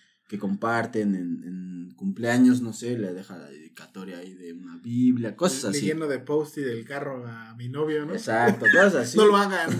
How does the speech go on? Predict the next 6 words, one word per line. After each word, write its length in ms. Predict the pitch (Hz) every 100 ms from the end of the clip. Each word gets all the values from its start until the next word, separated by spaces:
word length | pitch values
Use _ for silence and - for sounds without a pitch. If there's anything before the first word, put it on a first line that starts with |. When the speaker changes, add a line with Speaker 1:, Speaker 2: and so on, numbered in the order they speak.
| 202 190 156 - -
Speaker 1:
<laughs> 40 |
Speaker 2:
Chingan 360 | - 226 214 190
la 120 | 160
pintura. 340 | 170 165 196 - 196 - 381 - 453 - 554 - - - 466 - 466 - - -
Speaker 1:
O 40 | -
sea, 200 | -